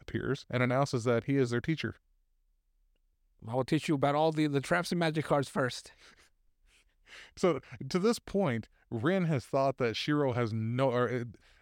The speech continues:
Speaker 1: Rin thought that, um, Yukio had no idea what the hell was going on. So whenever he goes to this school, he's like, "Okay,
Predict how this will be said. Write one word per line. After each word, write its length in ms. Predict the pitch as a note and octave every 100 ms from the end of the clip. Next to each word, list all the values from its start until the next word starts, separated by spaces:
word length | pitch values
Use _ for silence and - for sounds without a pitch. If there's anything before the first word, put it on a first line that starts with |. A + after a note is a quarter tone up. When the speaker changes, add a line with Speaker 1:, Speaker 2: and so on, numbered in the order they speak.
| -
Speaker 1:
Rin 320 | C#3 F#3 E3
thought 300 | C#3+ C3 -
that, 280 | A#2 A2+ -
um, 540 | A2+ A2 G#2 G2+ - -
Yukio 580 | A#2+ D#3 D3 A#2 A2 A#2 _ _
had 240 | C3 A#2
no 340 | A#2 A2+ C3 C3+
idea 320 | A#2+ A2+ A#2
what 140 | G#2+ A2+
the 80 |
hell 140 | A2 A#2
was 120 | A2
going 220 | A#2+ A2+
on. 240 | A#2 C3 C3+ _ _ _ -
So 120 | -
whenever 240 | C#3+ D3 D3
he 100 | E3
goes 240 | E3+ D#3
to 80 | -
this 180 | B2 A#2+
school, 240 | - D3+
he's 140 | B2+ B2
like, 120 | A#2+
"Okay, 340 | B2 - A#2+